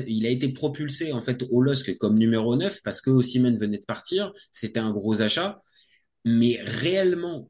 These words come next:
je pense que sa, sa place, et on l'a vu, il a été bien meilleur quand il avait un Burak Yilmaz à ses côtés, et pas en neuf comme il est balancé maintenant depuis deux ans,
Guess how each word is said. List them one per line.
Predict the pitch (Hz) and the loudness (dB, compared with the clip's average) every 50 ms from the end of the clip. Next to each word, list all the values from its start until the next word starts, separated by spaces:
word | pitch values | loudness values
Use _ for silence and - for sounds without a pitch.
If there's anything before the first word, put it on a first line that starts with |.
| _ | _
je | - 92 92 92 95 | -18 -16 -12 -12 -12
pense | 90 - - - 101 - | -10 -6 -6 -4 -4 -2
que | - 127 123 | 0 2 2
sa, | 120 - - 110 107 - - _ - - | 2 0 -2 -4 -6 -6 -8 _ -10 -8
sa | 135 - 110 107 | -4 -2 -4 -2
place, | - 160 180 202 202 202 - - - - | 0 2 2 2 2 2 -2 -4 -6 -8
et | 92 92 92 | -8 -6 -4
on | 98 | -2
l'a | 101 104 104 | 0 0 2
vu, | 110 123 151 175 170 143 120 110 | 2 2 0 0 -2 -2 -4 -6
il | 98 92 92 | -8 -6 -6
a | |
été | 95 92 - 104 101 | -6 -4 -4 -4 -4
bien | 98 95 98 98 135 139 | -4 -4 -2 2 4 6
meilleur | 135 127 131 151 175 190 | 8 8 8 6 4 2
quand | - 123 110 - - | 0 -2 -2 0 0
il | 107 | 0
avait | 104 104 101 110 | 0 0 0 0
un | 104 101 | 0 -2
Burak | 98 98 113 117 131 127 120 - - | -2 -2 0 2 2 2 2 2 2
Yilmaz | 127 123 123 135 131 117 101 - - | 2 4 4 4 2 0 -2 -8 -12
à | - 95 | -12 -12
ses | - - 98 | -12 -12 -8
côtés, | - 110 110 170 185 214 - - - - - - - - _ - | -6 -4 0 0 0 0 -2 -10 -20 -20 -20 -20 -20 -20 _ -10
et | - 202 | -8 -4
pas | - - 170 175 | -2 0 2 2
en | 170 160 139 131 | 2 4 6 6
neuf | 131 139 156 165 - - | 6 6 6 4 0 2
comme | - 117 120 | 2 4 4
il | 117 113 113 | 4 4 2
est | 110 | 2
balancé | 104 117 117 117 117 123 117 - - 147 131 | 2 2 0 0 0 -4 -4 -4 -2 0 0
maintenant | 117 110 113 117 113 139 139 135 | 0 0 -2 -2 -2 -2 0 0
depuis | 117 98 87 - - 98 | 0 -2 -4 -8 -12 -6
deux | 98 117 120 113 113 | 0 0 0 2 0
ans, | 156 185 | -2 -4